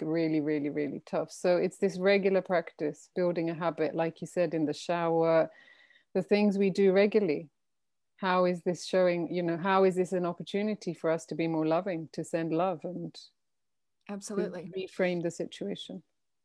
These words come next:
Speaker 2: Well, and that's one way to do it. And then the other way is that life gets so painful that finally, you know, that quote about one day it became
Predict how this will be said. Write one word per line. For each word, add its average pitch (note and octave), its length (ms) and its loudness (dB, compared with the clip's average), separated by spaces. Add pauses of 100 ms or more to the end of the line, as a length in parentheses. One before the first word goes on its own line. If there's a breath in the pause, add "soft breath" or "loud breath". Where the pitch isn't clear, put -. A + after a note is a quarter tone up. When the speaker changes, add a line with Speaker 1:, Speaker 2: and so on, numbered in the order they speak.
(280)
Speaker 2:
Well, A#3+ 220 6
and B3 140 6
that's C4 180 2
one D4 180 6
way A#3+ 120 8
to G3+ 100 6
do G3+ 140 4
it. A3 100 4
And A3+ 140 4
then G#3+ 100 2
the A3 160 0
other A#3+ 540 4
way G3+ 440 0
is G3+ 280 -2
that G3 180 -2
life G#3 300 2
gets - 180 -2
so A#3+ 260 4
painful G3 560 -2
that F#3 200 -2
finally, G3+ 520 -2
you G3 140 -6
know, F#3 80 -4
that F#3 220 -2
quote G3 240 4
about F#3 400 2
one G3 240 -2
day F#3 180 2
it F#3 80 -2
became F#3+ 600 -6